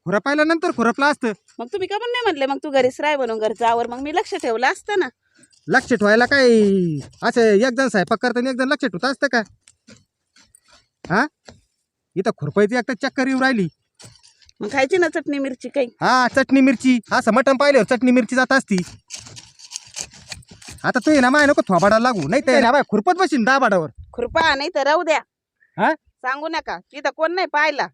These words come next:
Speaker 2: तुम्ही आणताना मला नाही आणता यायचं तुम्हाला.
Speaker 1: मला आणणार आहे का तू?
Speaker 2: मग किती वेळची बडबड करू राहिलेत मग?
Speaker 1: बडबड करू राहिले? अरे बरं
Speaker 2: मग?
Speaker 1: जाऊ दे. आहे की नाही, परत आणता येईन एखाद दिवशी करू मग.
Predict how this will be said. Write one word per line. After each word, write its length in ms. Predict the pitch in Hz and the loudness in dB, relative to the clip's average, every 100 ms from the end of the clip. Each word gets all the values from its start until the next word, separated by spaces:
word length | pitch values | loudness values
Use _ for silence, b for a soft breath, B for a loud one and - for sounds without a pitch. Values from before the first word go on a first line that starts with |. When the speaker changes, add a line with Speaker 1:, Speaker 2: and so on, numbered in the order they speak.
| _ _ _ | _ _ _
Speaker 2:
तुम्ही 160 | 330 294 | -8 -6
आणताना 320 | 233 233 247 | -4 -6 -6
मला 140 | 294 381 | -6 -2
नाही 140 | 415 | -2
आणता 160 | 302 247 | -4 -8
यायचं 160 | 208 | -10
तुम्हाला. 340 | 196 254 240 165 - - | -14 -12 -10 -12 -16 -4
Speaker 1:
मला 180 | 277 359 | 2 2
आणणार 240 | 285 311 | 4 4
आहे 100 | 262 | 2
का 60 | 214 | 0
तू? 180 | 208 196 _ _ - | 0 -2 _ _ -4
Speaker 2:
मग 140 | 330 403 - | -2 -2 -4
किती 180 | 381 370 | 0 0
वेळची 200 | 392 415 | 2 0
बडबड 280 | 381 370 | 0 0
करू 160 | 370 359 | 2 2
राहिलेत 320 | 359 370 294 | 2 2 0
मग? 160 | - 214 - _ _ _ _ | -2 -4 -4 _ _ _ _
Speaker 1:
बडबड 260 | 185 294 320 | 0 2 4
करू 140 | 330 | 4
राहिले? 160 | 330 285 - _ - | 4 2 -4 _ -16
अरे 160 | - | -6
बरं 120 | 139 214 | 0 2
Speaker 2:
मग? 60 | |
Speaker 1:
जाऊ 140 | 285 311 | 4 4
दे. 140 | 277 - _ _ _ _ _ _ _ | 2 0 _ _ _ _ _ _ _
आहे 100 | 220 | -2
की 80 | 285 | 0
नाही, 100 | 262 | 0
परत 240 | 302 302 | 2 4
आणता 240 | 311 294 254 | 2 2 2
येईन 100 | 277 | 2
एखाद 200 | 269 240 | 2 0
दिवशी 220 | 254 240 | -2 0
करू 220 | 277 269 | 2 4
मग. 140 | 226 | 2